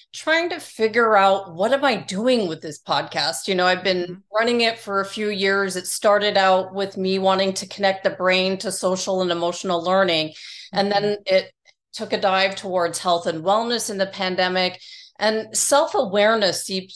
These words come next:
Speaker 1: seems to keep coming out, you know, trying to understand ourselves so we can understand others and then increase our results. And so when I was looking at why you wrote your book,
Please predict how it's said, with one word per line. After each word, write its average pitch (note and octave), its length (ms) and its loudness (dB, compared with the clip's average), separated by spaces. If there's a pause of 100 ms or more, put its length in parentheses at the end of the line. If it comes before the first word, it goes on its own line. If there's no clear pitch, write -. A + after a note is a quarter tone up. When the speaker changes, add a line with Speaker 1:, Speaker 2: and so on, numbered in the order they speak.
Speaker 1:
seems G#3 460 -2
to G#3 140 -4
keep G3 360 -4
coming G3 520 -2
out, F3 500 -2
you G3 80 -6
know, F3+ 200 0
trying F#3+ 260 0
to F3+ 100 -2
understand F#3 580 -2
ourselves A#3 720 -2
so G#3 120 -8
we F3 100 -8
can A3 160 -8
understand E3+ 540 -4
others A#3+ 500 0
and F3 220 -6
then E3+ 180 -2 (320)
increase G#3 400 -2
our F3+ 160 0
results. F#3+ 560 2 (460)
And A3+ 400 0
so A#3+ 500 2
when B3+ 180 0
I D4+ 120 2
was D4 280 -4
looking D4 460 -4
at A#3 220 0
why G3 540 4
you G#3+ 240 -4
wrote G3 360 0
your G3 120 -10
book, E3+ 500 0